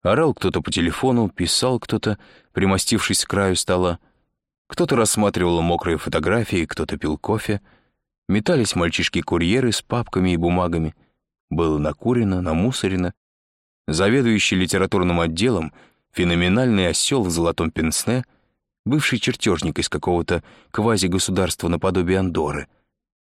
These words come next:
высокопарно вещал тоскующему автору. "Вы здесь где-то переусердствовали, где-то не хватило у вас чувства меры.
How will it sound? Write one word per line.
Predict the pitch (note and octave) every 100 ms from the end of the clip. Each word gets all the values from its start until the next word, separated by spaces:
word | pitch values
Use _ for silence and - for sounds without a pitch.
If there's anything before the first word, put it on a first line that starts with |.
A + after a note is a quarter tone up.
| _ _ _
высокопарно | D#2+ E2+ G#2 G2 F#2+ D#3 B2+
вещал | A#2 G2 - B2 A2+
тоскующему | G2 - - G2 E2+ F#2 F#2
автору. | D#2+ - D2+ - - _ _ _ _ _ _ _ _ _ _ _ _ _ _ _ _
"Вы | D#2+ E2 D#3+
здесь | B2 G#2+ D3+ B2+ G#2
где-то | G#2 G2+ C3 B2+
переусердствовали, | - B2+ B2+ B2 - E3 - - D#2+ C#2+ C2+ _ _ _ _ -
где-то | F#2+ G2 D3+ D3
не | C3
хватило | A2+ A2 G#2 F3 D3+
у | C#3+
вас | B2 B2+
чувства | - C3+ - B2+
меры. | B2+ B2 D#2 C#2+